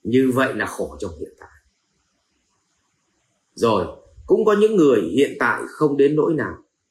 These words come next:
nhưng họ khổ vì nghĩ đến tương lai. Có những người huân tập tiền, hỏi huân tập để làm gì? Để cho con.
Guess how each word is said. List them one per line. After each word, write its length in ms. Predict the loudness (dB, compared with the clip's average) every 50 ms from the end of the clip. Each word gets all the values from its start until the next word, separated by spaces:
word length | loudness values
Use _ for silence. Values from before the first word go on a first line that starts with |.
| _ _ _ _ _ _ _ _ _ _ _ _ _ _ _ _ _ _ _ _ _ _ _
nhưng 140 | -4 -4 -2
họ 160 | -2 -4 -6
khổ 560 | -4 -2 0 0 0 0 -4 -8 -12 -16 -20 _ _ _ _ _ _ _ _ _
vì 240 | -6 -4 -4 -4 -2
nghĩ 180 | -2 -2 -2 2
đến 220 | 2 2 2 2 2 2
tương 220 | 2 2 2 0
lai. 240 | -2 -4 -4 -6 -12 -16 _ _ _ _ _ _ _ _ _ _ _ _ _ _
Có 140 | _ -2 0 2
những 100 | 2 2
người 200 | 4 2 2 2
huân 180 | 2 2 0 2 0
tập 220 | -2 -4 -4 -2 0
tiền, 380 | 2 2 2 0 -4 -10 -14 _ _ _ _ -20
hỏi 320 | -6 -2 0 0 0 -2 -4
huân 280 | -2 -2 0 0 0 0
tập 180 | -2 -4 -2 -2
để 100 | -2 -2
làm 240 | -2 -2 -4 -4 -6
gì? 260 | -8 -10 -10 -10 -10 -14 _ _ _ _ _ _ _ _ _ _ _ _ _ _ _ _ _ _ _ _ _ _ _ _ _ _ _ _ _ _ _ _ _ _
Để 140 | -6 -4 -2
cho 140 | -4 -4 -2
con. 360 | -2 -2 -2 -4 -6 -10 -16